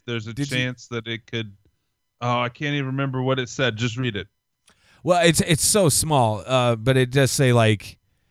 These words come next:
Speaker 1: Oh, then this isn't the one I was
Speaker 2: like,
Speaker 1: thinking.
Speaker 2: it says, "You in all likelihood heard that there's a, a monster solar flare that will actually hit Earth tomorrow." Now, it's only,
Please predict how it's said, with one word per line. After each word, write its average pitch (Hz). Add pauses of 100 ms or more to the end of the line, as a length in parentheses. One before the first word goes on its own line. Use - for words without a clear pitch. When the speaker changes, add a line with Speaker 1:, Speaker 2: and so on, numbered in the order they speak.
(880)
Speaker 1:
Oh, 160
then 151
this 151
isn't 180
the 117
one 98
I 87
was 87
Speaker 2:
like, 101
Speaker 1:
thinking. 123
Speaker 2:
it -
says, 135
"You 160
in 160
all 147
likelihood 123
heard 113
that 104
there's 107
a, 98
a 110
monster 135
solar 120
flare 107 (320)
that 92
will 101
actually 110
hit 147
Earth 143
tomorrow." 110 (440)
Now, 113 (840)
it's - (160)
only, 175